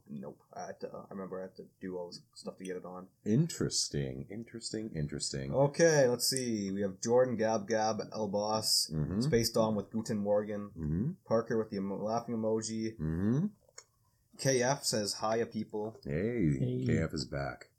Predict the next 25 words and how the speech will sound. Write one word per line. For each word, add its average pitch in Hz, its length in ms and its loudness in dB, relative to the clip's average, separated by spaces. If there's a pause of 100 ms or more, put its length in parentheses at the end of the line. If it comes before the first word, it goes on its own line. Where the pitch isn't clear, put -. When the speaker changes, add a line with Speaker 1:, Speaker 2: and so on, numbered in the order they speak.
(480)
Speaker 2:
For 110 140 4
everybody 107 320 8
listening 90 440 2
on 76 280 4
Anchor 80 640 0
or 76 280 0
Apple 76 220 -2
Music 76 480 2
or 73 80 2
Google 69 260 0
Play 78 240 0
or 71 120 4
whatever, 80 500 0
this 73 240 2
is 71 240 0
episode, 78 640 2 (220)
this 117 160 6
would 135 100 6
actually 113 280 4 (100)
be - 40 -8
episode 85 440 0
three 82 340 0
of 67 80 0
the 69 160 -6
audio 69 640 -2